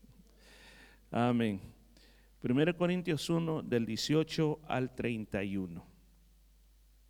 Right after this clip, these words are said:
Es una palabra que, que realmente a mí me ha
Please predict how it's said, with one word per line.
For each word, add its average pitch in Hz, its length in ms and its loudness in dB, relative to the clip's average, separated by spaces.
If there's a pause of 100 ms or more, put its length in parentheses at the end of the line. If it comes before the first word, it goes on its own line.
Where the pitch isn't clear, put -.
(1800)
Es 139 200 4
una 170 200 6
palabra 156 580 2
que, 120 440 0
que 113 260 0
realmente 131 560 0
a 123 40 2
mí 131 180 2
me 123 240 2
ha 120 420 0